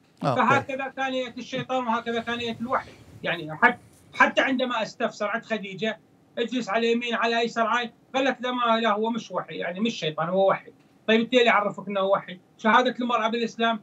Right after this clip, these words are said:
Speaker 2: نصف شهادة الرجل، أيضا خمسين بالمية. عندما ودوا الورقة بن نوفل قال: "لا، هو نزل عليه الناموس ليأتي إلى موسى،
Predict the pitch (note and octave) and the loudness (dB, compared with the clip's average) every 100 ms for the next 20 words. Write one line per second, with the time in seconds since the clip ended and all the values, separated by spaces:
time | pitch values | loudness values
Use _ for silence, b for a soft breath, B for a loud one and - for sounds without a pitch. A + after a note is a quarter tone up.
0 | _ G3+ F#3+ A#3 - F#3 D#3 F#3 G#3+ A#3+ | _ -8 -6 -4 -6 -4 -2 -2 -2 -2
1 | B3 A3+ D#3 _ - D#3 D#3 F3 G3 F#3+ | 0 -2 -6 _ -4 -4 -4 -4 -4 -2
2 | A3+ A3+ A#3+ A#3 F#3 - _ _ F#3 B3+ | -2 0 0 0 -2 -8 _ _ 6 8
3 | C4+ C4 C4+ C#4 D4+ D4+ D4 C#4 C#4 C4+ | 8 6 6 8 8 8 6 6 -2 -2
4 | C4+ B3+ B3 B3 A3 _ _ - D4 D4+ | -4 -6 -6 -10 -10 _ _ 0 2 4
5 | D4+ B3+ C4 C#4+ A#3+ B3 B3+ C4 B3+ B3+ | 4 2 0 -2 -4 -2 -2 -4 -4 -4
6 | C#4 C#4 - B3 C4+ A3 B3+ B3 B3 B3+ | -2 -4 -4 -2 -2 -2 -4 -4 -2 -2
7 | F3+ D3 | -4 -12